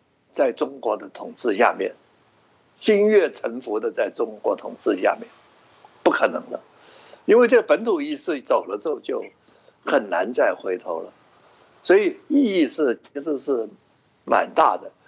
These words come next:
不过当然，所有这些东西都不是香港人自己要造成的，不是香港人自己想这样子，是中国造成的。如果他按照，真正的按照中英联合声明、按照基本法的话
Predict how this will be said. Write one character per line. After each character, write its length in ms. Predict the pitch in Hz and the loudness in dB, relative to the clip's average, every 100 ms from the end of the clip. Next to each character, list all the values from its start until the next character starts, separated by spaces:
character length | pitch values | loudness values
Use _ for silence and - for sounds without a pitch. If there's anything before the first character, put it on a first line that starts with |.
| _ | _
不 80 | 214 | 4
过 100 | 202 | 4
当 300 | - 220 233 | 4 2 2
然， 220 | 196 196 | 0 0
所 180 | - 220 | 0 2
有 100 | 214 | 0
这 160 | 165 135 | -2 -6
些 100 | 139 | -6
东 180 | 135 131 | -6 -10
西 220 | 123 117 _ _ _ | -12 -12 _ _ _
都 140 | - 214 | 2 4
不 140 | 220 | 2
是 160 | 185 139 | 0 2
香 200 | 165 - | 0 0
港 140 | 120 | -2
人 160 | 90 120 | -2 -8
自 140 | 123 | -14
己 160 | - 95 | -6 -2
要 180 | 104 | 0
造 240 | 90 - - | 0 -4 -4
成 160 | - - | -10 -12
的， 100 | - - _ - | -18 -20 _ 0
不 120 | 214 | 2
是 160 | 233 | 4
香 180 | 185 226 | 4 4
港 120 | 208 | 4
人 100 | 120 | 0
自 160 | 143 156 | -2 -4
己 100 | 123 | -4
想 240 | - 80 - | -2 -4 -2
这 80 | - | -6
样 120 | - | -6
子， 100 | - _ _ _ _ | -12 _ _ _ _
是 160 | - 165 | -4 0
中 180 | 226 294 | 2 4
国 140 | 185 | 4
造 200 | - 117 | 4 0
成 220 | - - - | 0 -12 -14
的。 120 | - _ _ - - | -18 _ _ -14 2
如 160 | 220 | 4
果 140 | 269 190 | 6 6
他 120 | 214 | 4
按 260 | 254 220 | 6 4
照， 300 | 170 139 123 - - - | 6 4 4 -6 -20 4
真 240 | 233 254 | 4 6
正 100 | 247 | 4
的 80 | 151 | 6
按 220 | 104 160 | 6 4
照 260 | 135 131 113 - _ | 4 0 0 -6 _
中 200 | - 170 | -4 0
英 120 | 175 156 | 2 2
联 140 | 135 | 2
合 120 | 143 | 2
声 180 | - 143 | 0 -4
明、 240 | 120 104 _ _ _ | -4 -12 _ _ _
按 140 | - - | 0 2
照 160 | 135 | 2
基 200 | 117 147 | 0 -2
本 180 | 117 117 | -2 -4
法 180 | 123 90 | -4 -6
的 100 | 90 | -6
话 220 | 120 - | -8 -10